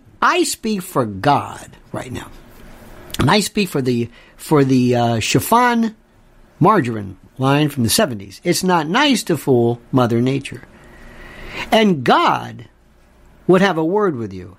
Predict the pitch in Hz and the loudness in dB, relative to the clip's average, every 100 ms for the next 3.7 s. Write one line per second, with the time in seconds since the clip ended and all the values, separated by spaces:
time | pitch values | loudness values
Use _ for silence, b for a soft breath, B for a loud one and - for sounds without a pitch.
0 | - 180 170 220 254 190 160 - 147 120 | -2 2 4 2 0 -2 -4 -4 -4 -4
1 | - B B - 349 339 226 190 196 165 | -8 B B 2 4 6 4 2 2 4
2 | 190 - 139 120 123 170 165 165 139 143 | 2 4 2 2 2 4 4 0 -2 -2
3 | 147 120 - - 175 185 190 | -2 -4 -8 -6 -4 -4 -6